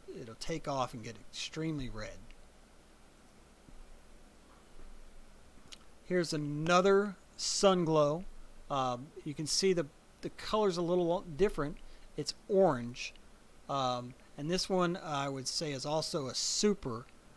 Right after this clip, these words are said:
sun glow because you've got the, uh, really thin saddles here, um, and the overall appearance is just of a super sun glow. So once again,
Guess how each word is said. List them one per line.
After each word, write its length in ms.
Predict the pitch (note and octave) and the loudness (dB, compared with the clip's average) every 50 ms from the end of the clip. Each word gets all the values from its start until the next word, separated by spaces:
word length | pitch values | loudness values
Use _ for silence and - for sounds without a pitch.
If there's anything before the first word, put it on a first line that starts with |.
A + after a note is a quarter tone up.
| - - - - | -20 -20 -12 -6
sun 340 | - - - F3+ D#3 C#3 B2 | -4 -2 0 0 -2 -2 -2
glow 300 | A#2+ A#2 A#2 A#2 B2 - - - - - - - - | -4 -6 -6 -6 -8 -12 -18 -20 -20 -20 -20 -18 -14
because 480 | - B2+ - C#3+ C#3 C3+ C3 B2+ - - - - - - - - - - - | -14 -12 -8 -8 -8 -8 -8 -10 -12 -16 -18 -18 -20 -20 -20 -20 -20 -18 -10
you've 200 | - C#3+ C#3 C3 | -8 -8 -8 -6
got 320 | - D#3 C#3 B2+ B2+ B2 - - - - - - | -4 -4 -2 -2 -2 -4 -6 -12 -20 -20 -14 -12
the, 280 | C3+ B2 B2 A#2+ A#2+ A#2 | -10 -8 -8 -8 -8 -8
uh, 180 | A#2 A2+ A2+ - - - - - - - - - | -8 -10 -10 -14 -16 -18 -20 -20 -20 -20 -16 -10
really 320 | C3+ C#3 D#3+ E3+ E3+ D3 - - - - - | -6 -2 -2 0 -2 -2 -4 -8 -12 -4 0
thin 280 | F#3+ F3 E3+ E3+ F3 | 0 0 0 0 -4
saddles 640 | D#3+ - - - E3 D#3 D3 D3 D3+ C#3+ C#3+ - - | -6 -6 -6 -4 -2 -2 -2 -2 -4 -6 -6 -6 -6
here, 460 | - D#3 D3+ D3 C#3+ C#3+ C#3+ D3 D3+ - - - - - - - - - - - | -6 -6 -4 -6 -4 -6 -6 -8 -10 -12 -16 -20 -20 -20 -20 -20 -20 -20 -18 -12
um, 480 | A2 A2 G#2+ G#2 G#2 G2+ G#2 A#2 C3 D3 - - - - - - - - - - - - - - - - - - - - - - - - - - - - - - - - - - - - - | -10 -8 -8 -8 -8 -10 -14 -16 -18 -20 -20 -20 -20 -20 -20 -20 -20 -20 -20 -20 -20 -20 -20 -20 -20 -20 -20 -20 -20 -20 -20 -20 -20 -20 -20 -20 -20 -20 -20 -20 -20 -20 -20 -20 -20 -18 -14
and 120 | C#3+ C3+ C#3 | -10 -8 -6
the 100 | C#3 D3+ | -2 0
overall 500 | E3 E3 D#3 D#3 D#3 C#3+ C#3+ C#3 C3+ C3 | 0 0 0 0 0 2 2 2 0 -2
appearance 760 | B2+ - - - D#3 C3+ A#2+ A2+ A2+ A2 A#2+ - - - - - - - - | 4 10 12 12 12 12 8 -2 -6 -6 -6 -6 -8 -8 -10 -12 -18 -16 -14
is 140 | C3+ A#2+ - | -12 -12 -12
just 260 | - B2 A#2+ - - | -10 -12 -12 -10 -12
of 120 | C#3 A2 | -12 -12
a 80 | A2+ G2+ | -10 -8
super 500 | - - - - D#3+ C#3+ - - A#2 G#2 | -6 -4 -4 -4 -4 -6 -6 -10 -12 -10
sun 360 | - - - - B2 A#2+ A#2+ G#2+ | -10 -10 -8 -10 -10 -12 -12 -14
glow. 260 | G#2+ G2 G2 G#2 G2 - - - - - - - - - - - | -14 -14 -14 -14 -16 -20 -20 -20 -20 -20 -20 -20 -20 -20 -20 -18
So 300 | - - - A2+ F#2 F2+ - - - - - - - | -16 -14 -12 -12 -12 -14 -16 -20 -20 -20 -14 -6 -2
once 200 | E3 E3 D#3+ F#3 | -2 0 0 4
again, 260 | F3 F#3 E3+ C#3 | 4 4 4 4